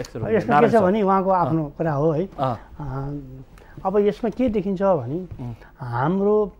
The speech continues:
Speaker 2: अघि नै कुरो उठ्यो नि,
Speaker 1: अँ।
Speaker 2: जी टू जी को, उम्, चाहिँ
Speaker 1: उम्।
Speaker 2: एमओयू छैन
Speaker 1: पक्कै पनि।
Speaker 2: दुईटा देशको
Speaker 1: अँ।
Speaker 2: बिचमा।
Speaker 1: अँ।
Speaker 2: अब यहाँबाट
Speaker 1: श्रम सम्झौताको
Speaker 2: सुरु
Speaker 1: समस्या हामीले
Speaker 2: त्यो
Speaker 1: उठायौँ।
Speaker 2: छैन।
Speaker 1: अँ।
Speaker 2: अब हाम्रा मान्छेहरू त्यहाँ
Speaker 1: उम्।
Speaker 2: लार्ज स्केलमा चाहिँ बिजुलीमा परे, उहाँले उठाउनु भयो,
Speaker 1: उम्।
Speaker 2: दसौँ हजार मान्छे
Speaker 1: उम्।
Speaker 2: सङ्कटमा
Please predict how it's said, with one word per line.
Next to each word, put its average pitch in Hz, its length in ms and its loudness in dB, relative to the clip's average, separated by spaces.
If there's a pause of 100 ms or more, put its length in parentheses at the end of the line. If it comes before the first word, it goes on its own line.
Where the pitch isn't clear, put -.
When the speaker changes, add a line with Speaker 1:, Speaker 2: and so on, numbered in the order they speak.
(460)
Speaker 2:
अघि 226 180 6
नै 269 100 6
कुरो 208 200 2
उठ्यो 165 300 0
नि, 139 200 -2
Speaker 1:
अँ। 127 240 0
Speaker 2:
जी 180 80 0
टू 208 140 -4
जी 180 140 -2
को, 170 140 2
उम्, 147 300 0
चाहिँ 170 300 2
Speaker 1:
उम्। 143 400 -4
Speaker 2:
एमओयू 170 280 4
छैन 143 360 0 (220)
Speaker 1:
पक्कै 131 200 0
पनि। 113 200 -4
Speaker 2:
दुईटा 175 200 4
देशको 147 200 -2
Speaker 1:
अँ। 165 80 -6
Speaker 2:
बिचमा। 127 240 -6
Speaker 1:
अँ। 113 240 -4
Speaker 2:
अब 165 100 0
यहाँबाट 175 300 6
Speaker 1:
श्रम 165 140 4
सम्झौताको 156 340 4
Speaker 2:
सुरु 123 140 -2
Speaker 1:
समस्या 135 260 -2
हामीले 120 200 -2
Speaker 2:
त्यो 196 100 2
Speaker 1:
उठायौँ। 147 300 4
Speaker 2:
छैन। 110 140 -6 (180)
Speaker 1:
अँ। 117 420 -6
Speaker 2:
अब 196 100 6
हाम्रा 180 320 6
मान्छेहरू 170 400 2
त्यहाँ 160 380 -4 (100)
Speaker 1:
उम्। 151 340 -6
Speaker 2:
लार्ज 165 280 6
स्केलमा 151 440 0
चाहिँ 147 180 -4
बिजुलीमा 143 380 -2
परे, 160 220 -2
उहाँले 139 240 -2
उठाउनु 135 300 -4
भयो, 135 100 -4
Speaker 1:
उम्। 165 80 -4
Speaker 2:
दसौँ 160 240 -4
हजार 143 180 -4
मान्छे 127 240 -8
Speaker 1:
उम्। 127 100 -4
Speaker 2:
सङ्कटमा 135 340 -8